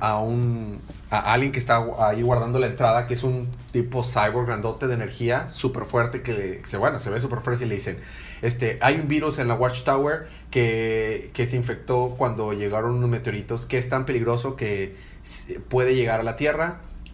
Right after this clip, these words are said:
y exterminar al universo. Así que la única solución es la erradicación".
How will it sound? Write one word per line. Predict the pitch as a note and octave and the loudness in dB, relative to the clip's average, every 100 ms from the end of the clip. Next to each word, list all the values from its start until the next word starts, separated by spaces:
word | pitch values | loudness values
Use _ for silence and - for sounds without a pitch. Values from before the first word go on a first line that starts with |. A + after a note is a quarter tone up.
| - | -10
y | A2+ G#2+ | -4 -4
exterminar | G#2 - G#2+ G#2+ A2 | -4 -4 -4 0 0
al | A2 | -2
universo. | G#2+ G2+ F2+ F#2+ | -2 -2 -4 -6
Así | C3 A#2+ | -6 -2
que | C3 B2 | 0 0
la | A#2 | 0
única | B2 C3 B2+ C#3 | 0 0 -2 -4
solución | C3+ A#2+ B2+ C#3+ - | -2 -4 -2 -4 -2
es | B2 B2 | -2 2
la | B2 A#2+ | 0 0
erradicación". | B2 A#2+ A#2 A2 G#2+ G2+ A2+ | 0 0 0 -2 -6 -6 -6